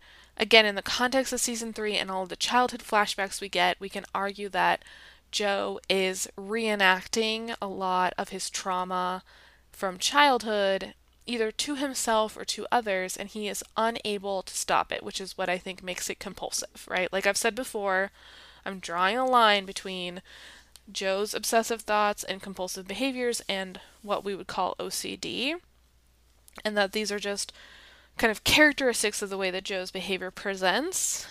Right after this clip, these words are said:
um, whereas that is a, a, a different disorder, which, um, I can go into more detail in a d-, more relevant piece of media.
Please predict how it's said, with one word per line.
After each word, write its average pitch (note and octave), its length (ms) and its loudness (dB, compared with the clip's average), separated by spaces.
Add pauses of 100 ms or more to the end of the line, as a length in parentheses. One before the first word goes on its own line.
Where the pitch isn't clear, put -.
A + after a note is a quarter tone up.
um, F#3 320 0
whereas F#3 320 -6
that G3+ 200 6
is F#3+ 140 -2
a, F#3 300 -2 (440)
a, G3+ 160 2 (100)
a - 60 4
different G3 420 -4
disorder, F#3 500 -6
which, F3+ 500 -2
um, G3 460 -8 (880)
I G3+ 120 -12
can G#3 200 -14
go G3 240 -8
into G3+ 200 -10
more G3 160 -10
detail F#3+ 540 -4
in A#3 120 -4
a G#3+ 80 -8
d-, - 200 -14
more G#3+ 220 -6
relevant G#3 480 4
piece - 220 -6
of G3 100 -6
media. - 460 0